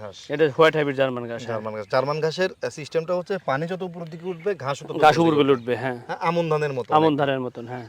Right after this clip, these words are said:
Speaker 1: আচ্ছা, এই ঘাসের পুষ্টিগুণ কেমন?
Speaker 2: এটা আপনার হলাম বারো পার্সেন্ট। এটা আপনার আসলে, আহ, ছাগলের খামার যারাই করবে,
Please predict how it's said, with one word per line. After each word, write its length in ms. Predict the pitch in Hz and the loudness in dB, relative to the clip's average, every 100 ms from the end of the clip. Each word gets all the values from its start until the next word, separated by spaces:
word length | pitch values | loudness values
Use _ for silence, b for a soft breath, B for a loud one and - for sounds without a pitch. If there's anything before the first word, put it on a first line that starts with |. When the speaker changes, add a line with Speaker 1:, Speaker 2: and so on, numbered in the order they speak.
| - | -16
Speaker 1:
আচ্ছা, 320 | 110 - 107 - b - | -18 -18 -20 -20 b 6
এই 140 | 190 | 6
ঘাসের 260 | 185 170 180 | 6 0 -4
পুষ্টিগুণ 440 | 196 - 160 160 | -6 -8 -8 -6
কেমন? 320 | 151 151 226 262 b b _ | -6 -4 -6 -12 b b _
Speaker 2:
এটা 240 | 156 170 165 | -2 4 4
আপনার 220 | 170 165 | 4 2
হলাম 180 | 165 156 | 4 6
বারো 200 | 160 160 | 6 6
পার্সেন্ট। 560 | 135 - 175 330 254 | 2 0 0 0 -2
এটা 260 | 151 151 147 | 0 4 4
আপনার 200 | 147 165 | 4 0
আসলে, 360 | 196 170 196 | 0 2 2
আহ, 760 | 208 - - _ - 147 147 151 | 0 -4 -20 _ -2 2 2 2
ছাগলের 500 | 143 180 190 202 202 | 2 4 6 8 6
খামার 360 | 175 156 170 170 | 6 6 6 8
যারাই 280 | 165 165 170 | 10 10 8
করবে, 380 | 180 139 135 | 6 4 2